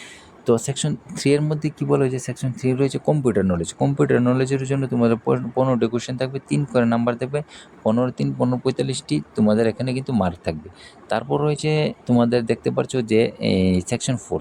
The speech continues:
সেকশন ফোর মধ্যে রয়েছে তোমাদের কী রয়েছে? সেকশন ফোর মধ্যে রয়েছে যে পার্ট এ, যেটা স্কিল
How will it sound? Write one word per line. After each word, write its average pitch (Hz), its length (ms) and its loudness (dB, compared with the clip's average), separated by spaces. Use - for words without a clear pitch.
সেকশন 135 300 -2
ফোর 139 220 -2
মধ্যে 147 340 -2
রয়েছে 143 280 0
তোমাদের 131 440 -2
কী 139 120 4
রয়েছে? 117 280 4
সেকশন 117 300 -6
ফোর 120 260 0
মধ্যে 127 300 0
রয়েছে 127 340 4
যে 131 180 0
পার্ট 107 200 2
এ, 123 200 4
যেটা 98 480 4
স্কিল 131 460 0